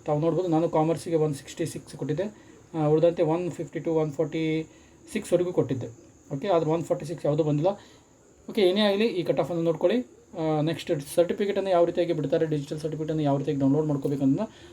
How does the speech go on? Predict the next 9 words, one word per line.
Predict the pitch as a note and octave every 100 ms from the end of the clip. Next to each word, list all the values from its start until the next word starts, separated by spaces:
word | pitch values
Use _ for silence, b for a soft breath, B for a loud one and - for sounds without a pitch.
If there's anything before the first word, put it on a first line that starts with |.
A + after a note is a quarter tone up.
| B
ನನ್ನ | D3+
ಮುಂದಿನ | C#3 E3+ F#3+
ವಿಡಿಯೋದಲ್ಲಿ | D#3+ D3 D#3
ನಮಗೆ | D3 D#3+
ಹೇಳ್ತಾ | B2+ F3
ಬರ್ತಂತೆ. | B2+ A#2 A#2+ - - - E3+
ಓಕೆ, | E3+ C4+
ಥ್ಯಾಂಕ್ | C4+ - - C#3+ B2
ಯು. | -